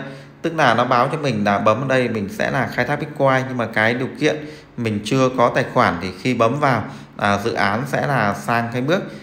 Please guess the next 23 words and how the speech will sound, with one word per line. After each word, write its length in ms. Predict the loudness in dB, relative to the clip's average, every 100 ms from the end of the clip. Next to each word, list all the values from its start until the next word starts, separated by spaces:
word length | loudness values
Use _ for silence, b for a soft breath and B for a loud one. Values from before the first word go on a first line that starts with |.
| B
à, 160 | -2 0
mình 180 | 0 0
đăng 180 | -2 -2
ký. 280 | -4 -2 -6 B B -8
Thì 320 | -2 -2 0
cái 180 | 2 2
bước 160 | 2 0
đăng 160 | -2 0
ký 240 | 0 0
các 60 | 0
bạn 140 | -2
để 80 | -2
ý 220 | -2 -2 -4
kỹ 140 | -4
cho 80 | -4
mình 300 | 0 0 0
đấy. 140 | -2 -4 -8 B B B -20 -12 -2
À, 180 | 0
đây 180 | 4 4
là 160 | 4 0
phần 220 | 0 0
đăng 160 | 0 2
nhập 140 | 0